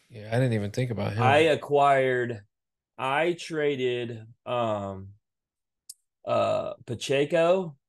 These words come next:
Speaker 2: and CeeDee Lamb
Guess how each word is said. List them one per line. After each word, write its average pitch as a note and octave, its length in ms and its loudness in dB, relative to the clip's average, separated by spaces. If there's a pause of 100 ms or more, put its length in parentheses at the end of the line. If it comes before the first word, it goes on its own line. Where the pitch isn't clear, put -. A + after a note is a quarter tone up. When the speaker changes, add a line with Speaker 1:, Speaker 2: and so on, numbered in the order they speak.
(800)
Speaker 2:
and B2 680 -2 (760)
CeeDee D3 460 -4
Lamb A#2 720 0